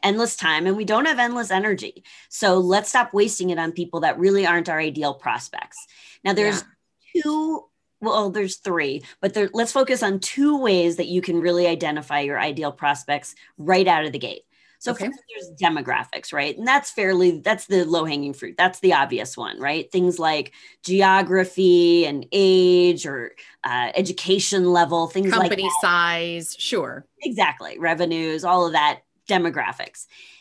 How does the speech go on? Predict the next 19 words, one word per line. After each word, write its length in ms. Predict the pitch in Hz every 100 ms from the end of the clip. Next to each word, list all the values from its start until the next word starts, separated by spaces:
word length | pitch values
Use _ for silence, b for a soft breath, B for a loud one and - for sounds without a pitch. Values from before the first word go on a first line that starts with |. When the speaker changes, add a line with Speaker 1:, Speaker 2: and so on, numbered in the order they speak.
| _
Speaker 1:
Then 220 | 190 269 427
there's, 260 | 302 240 196 - _
uh, 200 | 190 175
what 180 | 165 180
we 100 | 190
call 240 | 185 139
psychographics. 1080 | 139 - 277 269 202 143 107 127 - - - - b _
That's 300 | 262 330 523
gonna 200 | - 480
be 120 | 311
more 400 | 220 196 190 185
like, 400 | 180 156 143 - _ _ _
what 200 | 185 226
do 80 |
they 120 | 277 285
value? 640 | 196 190 190 208 190 151
What 120 | 127 160
are 80 |
their 220 | 214 247